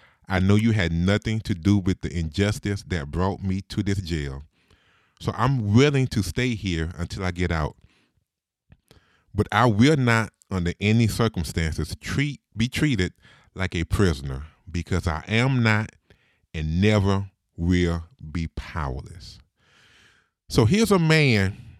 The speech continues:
in which other people at that moment control where he lived. Other people control what, what he ate for breakfast and dinner and what time he ate. And other people control how much sunlight he got to enjoy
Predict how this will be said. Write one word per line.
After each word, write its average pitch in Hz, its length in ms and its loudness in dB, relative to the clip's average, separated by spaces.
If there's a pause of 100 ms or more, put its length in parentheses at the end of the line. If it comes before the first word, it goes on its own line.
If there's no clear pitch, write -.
(460)
in 113 160 2
which 107 280 2
other 139 240 2
people 120 420 -2
at 107 200 -4
that 113 200 0
moment 101 380 2
control 101 500 2
where 98 180 4
he 95 180 0
lived. 73 540 -4 (560)
Other 123 200 4
people 123 260 2
control 113 480 0
what, 101 240 -2
what 95 200 0
he 87 220 -6 (120)
ate 120 260 0 (800)
for 101 200 0
breakfast 104 640 0
and 92 220 -2
dinner 98 440 0 (100)
and 135 280 -2
what 107 160 2
time 127 300 -2
he 90 200 -2
ate. 82 280 -4 (1000)
And 113 160 -4
other 165 240 0
people 147 380 0
control 127 420 2
how 117 260 -4
much 110 160 0
sunlight 104 680 -2
he 90 200 -4
got 85 240 -2
to - 180 -4
enjoy 82 500 0